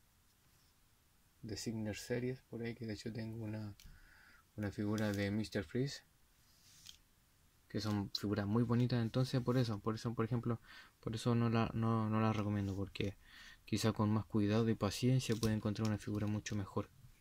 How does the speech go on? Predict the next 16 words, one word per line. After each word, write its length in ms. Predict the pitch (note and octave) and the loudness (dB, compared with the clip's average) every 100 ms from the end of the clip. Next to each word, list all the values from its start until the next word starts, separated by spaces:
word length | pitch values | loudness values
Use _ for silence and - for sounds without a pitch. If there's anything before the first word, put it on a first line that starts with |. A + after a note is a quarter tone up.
| - - - _ _ - - - - - - | -20 -20 -20 _ _ -20 -20 -20 -20 -12 -2
Y 240 | A#2 B2 | 2 4
eso, 180 | C#3 A2 | 2 0
amigo, 200 | G2+ G2 - - - - - - _ - | -2 -2 -8 -20 -20 -20 -20 -20 _ 4
es 20 | |
una 140 | C3+ | 6
figura 340 | C3+ B2+ C3+ C3+ | 6 6 6 4
creo 200 | C3 B2+ | 4 4
que 80 | B2 | 4
es 40 | |
más, 140 | B2+ B2+ - _ - | 4 2 -2 _ -2
más, 140 | B2+ - - | -2 0 -2
más 120 | B2 | 0
juguete, 460 | - G2+ G2 - - - - | 2 2 0 -4 -20 -16 -4
más 140 | A2+ | -4
para 180 | - G#2+ | 0 -2
jugar. 380 | G2+ G#2+ G2+ | -2 -6 -6